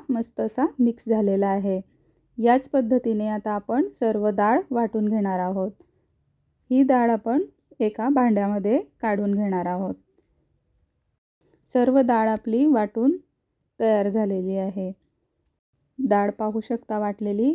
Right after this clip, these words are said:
किती मस्त आपली डाळ वाटली गेलेली आहे. जास्ती बारीकसुद्धा आपल्याला ही डाळ दळायची नाही आहे. यामध्ये मी आता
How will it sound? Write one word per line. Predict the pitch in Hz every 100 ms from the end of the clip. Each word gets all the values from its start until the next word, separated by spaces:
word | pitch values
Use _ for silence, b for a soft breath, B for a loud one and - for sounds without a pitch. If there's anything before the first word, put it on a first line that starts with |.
| 294 -
किती | 214 220
मस्त | 220 220 -
आपली | 208 208 208
डाळ | 208 254
वाटली | 269 233 208 208
गेलेली | 208 196 196 202
आहे. | 202 202 202 _ _ _ _ _ _ -
जास्ती | 226 226 - 269
बारीकसुद्धा | 254 226 233 - 247 196 208
आपल्याला | 208 208 214
ही | 226 220
डाळ | 190 202 294 - 233
दळायची | 214 202 202 240 320
नाही | 285 220 196
आहे. | 196 - _ _ _ -
यामध्ये | 233 269 285 269 254
मी | 240 233
आता | 208 214